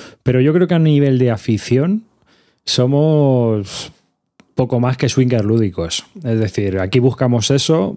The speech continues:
cuanto más duro mejor. Eh, y, y, eh, llegas, echas la partida y te vas para tu casa. No sabes ni en qué trabaja, ni qué hace, ni qué... Eh, nada, te da igual lo que haga tu pareja lúdica. En el fondo te la pela. En contadas ocasiones a lo mejor sí,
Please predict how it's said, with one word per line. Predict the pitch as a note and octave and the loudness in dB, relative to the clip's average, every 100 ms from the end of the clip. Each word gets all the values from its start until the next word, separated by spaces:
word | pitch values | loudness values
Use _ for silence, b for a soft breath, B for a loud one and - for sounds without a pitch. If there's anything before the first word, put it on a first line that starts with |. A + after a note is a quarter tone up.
| A#2+ | -12
cuanto | - A2+ A2+ | -4 -2 0
más | A#2 A#2+ | 0 2
duro | B2+ B2 | 2 2
mejor. | A2 C#3+ F3+ G#3 B B B B B B _ - | 0 0 0 -2 B B B B B B _ -16
Eh, | - - _ _ _ _ | -14 -16 _ _ _ _
y, | D3 C#3 | 0 2
y, | C#3 C3 B2+ B2 | 2 2 2 0
eh, | A#2+ A#2 A#2 A#2+ A#2+ - | -2 -4 -4 -6 -8 -10
llegas, | C3 B2+ D3 D3+ F#3 G#3+ F#3 | -4 0 0 0 -2 -2 -2
echas | C3+ C#3+ | -2 0
la | B2+ B2 | 0 0
partida | B2+ B2 D#3 | 0 2 2
y | D#3+ | 2
te | |
vas | B2+ B2+ | 0 0
para | C3+ A2+ | -2 0
tu | G2+ | -2
casa. | A2 - F2 F2 | -2 -4 -6 -6
No | C#3+ D3 | -2 2
sabes | D#3+ F3+ F3 | 2 2 2
ni | D3+ | 0
en | A#2 | 0
qué | C3 | -2
trabaja, | C#3 G#2 G2 G2+ G2 | -2 -2 -4 -6 -2
ni | A#2+ B2 | -2 0
qué | E3+ | 0
hace, | A#2 - - F#2+ A2 | 0 -4 -6 -4 0
ni | B2+ B2+ | 0 0
qué... | D3+ D#3 D#3+ D#3 D3 | 0 2 4 4 2
Eh, | C#3 C3 B2+ A#2+ A#2+ A2+ - | 2 2 2 2 0 -2 -4
nada, | D3+ F3+ C3+ | -2 -2 -2
te | C3+ | 0
da | D3+ | 2
igual | F#3 D#3+ F3 | 2 2 2
lo | B2 | 0
que | A#2+ | -2
haga | C3+ C3 | -2 -2
tu | B2 | 0
pareja | B2 C3+ C3 A#2 | 0 0 0 2
lúdica. | C3 B2 F#2+ F#2+ B B B | 2 2 0 -6 B B B
En | B2+ A#2+ | 0 2
el | B2 | 2
fondo | F3 G#3 G#3 | 2 2 0
te | F#3 C#3 | -2 -4
la | G#2 G2+ | -2 -2
pela. | B2 F#2 F#2 | -2 -2 -4
En | A2 A#2 | -4 -2
contadas | A#2 B2 D3 | -2 0 0
ocasiones | D3+ C#3 C3+ E3 D3 | 0 0 0 0 0
a | |
lo | G#2 | -2
mejor | F#2+ A#2+ | -2 -2
sí, | G2+ - | -4 -4